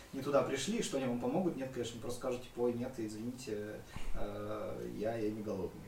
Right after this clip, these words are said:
Вот и все. А как бы ваша проблема никак не решится, их проблема тоже не решится, они тоже будут голодными. Э, сытой станет только собака, ну, если она ставит целью вас покушать. Если, ну, э, в Корее такое может быть, потому что там есть некоторая, ну, скажем так, вендетта, да,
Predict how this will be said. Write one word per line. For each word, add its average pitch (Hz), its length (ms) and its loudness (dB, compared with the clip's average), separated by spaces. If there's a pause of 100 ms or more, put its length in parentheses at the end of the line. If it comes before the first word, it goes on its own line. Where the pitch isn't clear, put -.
Вот 107 160 -4
и 110 60 -4
все. - 240 -8
А - 80 -4
как - 120 -8
бы 104 80 0
ваша - 200 0
проблема 120 280 0
никак 117 200 -6
не 123 100 -2
решится, - 460 0 (180)
их 135 140 0
проблема 127 320 2
тоже 214 180 4
не 196 80 4
решится, - 360 -4
они 113 80 -4
тоже 110 160 -6
будут 104 200 -6
голодными. 104 440 -2 (280)
Э, - 420 0
сытой 160 260 2
станет - 260 0
только - 140 -6
собака, - 380 0
ну, 104 80 -4
если 110 220 -4
она 104 100 -4
ставит 101 280 -6
целью 107 240 0 (220)
вас 92 120 -4
покушать. - 440 -6 (160)
Если, - 340 -4
ну, - 120 -6 (380)
э, - 180 -4 (260)
в - 60 -12
Корее 156 320 10
такое 135 200 2
может 131 260 2
быть, - 200 2
потому - 180 -6
что - 120 -6
там 117 120 -2
есть 120 240 0
некоторая, 98 720 -4 (320)
ну, 98 260 -2
скажем 95 260 -4
так, 98 220 -6
вендетта, 110 560 4
да, 120 220 2